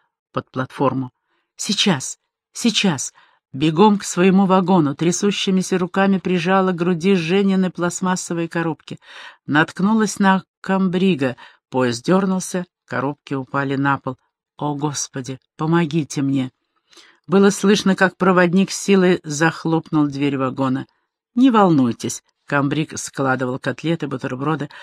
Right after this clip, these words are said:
«а остальное, видимо, уберет проводник, уже не годится». В открытое окно потянуло утренним холодом.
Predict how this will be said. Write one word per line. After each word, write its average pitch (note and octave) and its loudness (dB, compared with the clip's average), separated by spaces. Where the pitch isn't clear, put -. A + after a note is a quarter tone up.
«а A3 4
остальное, C4 6
видимо, A3+ 2
уберет F#3+ 2
проводник, E3 0
уже F#3 0
не E3 4
годится». B2 -6
В D3 0
открытое G3+ 4
окно G#3 4
потянуло G3+ 4
утренним F3+ 0
холодом. C3 -6